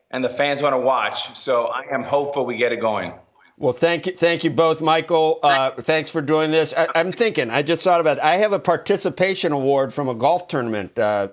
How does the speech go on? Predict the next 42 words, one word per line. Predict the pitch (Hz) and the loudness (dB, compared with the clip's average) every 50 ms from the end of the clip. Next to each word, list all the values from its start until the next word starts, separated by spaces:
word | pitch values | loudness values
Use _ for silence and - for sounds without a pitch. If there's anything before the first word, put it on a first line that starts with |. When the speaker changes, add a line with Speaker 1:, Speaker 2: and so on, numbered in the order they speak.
| _ | _
Speaker 2:
that | - 110 107 | -2 0 0
I | 107 107 | 2 0
was | 110 110 104 98 | 0 -2 -4 -6
in, | 123 117 113 113 110 110 | -6 -6 -4 -4 -4 -4
um, | 107 101 101 101 95 82 - _ _ _ _ _ | -4 -4 -4 -6 -6 -8 -12 _ _ _ _ _
last | - 120 127 127 127 | -4 -2 -2 -2 -2
summer. | - - 151 143 135 135 | -4 -2 -2 0 0 2
I'm | 156 160 185 | 0 2 2
not | 180 175 170 - | 2 0 0 0
sure | - 185 170 | 0 2 2
that, | 151 156 151 147 - | 4 2 2 0 0
that, | - 135 131 127 - - | 0 0 0 -2 -2 -2
that, | 139 131 127 131 - | -2 -2 -2 -2 -2
uh, | 139 | -2
is | 127 123 123 123 120 120 117 113 120 | 0 2 0 0 0 -2 -4 -4 -4
as | 120 113 101 - | -4 -6 -6 -4
good | - 143 127 120 | -2 -2 -2 -2
as | 117 113 | -4 -4
some | - - 117 | -4 -4 -4
of | 117 | -2
the | 110 104 | -4 -4
stuff | - 123 107 - 123 | -2 -2 -2 0 0
A-Rod | 117 120 120 117 113 107 | 0 2 2 0 0 0
has, | 113 110 110 | 0 0 0
but | 110 123 110 - - | 0 -4 -4 -2 -2
thank | 143 160 160 147 156 | -2 -2 -2 -2 -2
you | 156 | -2
both, | 135 143 147 139 139 127 - - _ _ _ _ _ | 0 0 0 0 0 -4 -6 -12 _ _ _ _ _
uh, | - 120 113 | -2 -2 -2
for | - - 123 | -2 -4 -6
coming | - 147 147 139 139 | -4 -2 -2 -2 0
on, | 139 135 135 135 131 | 0 0 0 -2 -2
and, | 131 123 117 113 117 - - | -2 -2 -2 -4 -4 -2 0
uh, | 123 113 110 110 107 | 0 2 2 0 0
and, | 120 117 120 123 | -2 -4 -6 -4
and | - 127 123 117 | -4 -6 -4 -2
good | 143 156 139 | 0 0 2
luck. | 147 151 143 147 - - - - _ | 2 2 2 0 -2 -8 -20 -14 _
And | - 123 131 117 117 110 113 117 | -4 -2 -2 -2 -2 -4 -6 -6
it | 113 - | -6 -4
sounds | - 139 135 135 110 | -4 -2 -2 -4 -4
great. | - 143 139 123 101 - | -2 0 0 0 0 -4